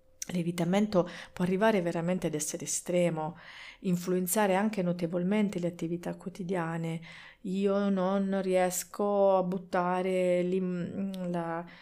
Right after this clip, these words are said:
l'immondizia nel bidone, io non riesco a,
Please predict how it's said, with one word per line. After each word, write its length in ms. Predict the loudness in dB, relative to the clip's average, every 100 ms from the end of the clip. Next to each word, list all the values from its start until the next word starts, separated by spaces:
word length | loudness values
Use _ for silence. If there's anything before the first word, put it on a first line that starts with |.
| -20 -20 -10
l'immondizia 960 | -4 -2 0 0 0 -2 -2 0 2
nel 200 | 2 2
bidone, 800 | 2 6 8 8 6 4 0 -6 -14 -14
io 200 | -2 2
non 160 | 4 4
riesco 760 | 2 2 2 2 -2 -6 -2 2
a, 380 | 4 4 4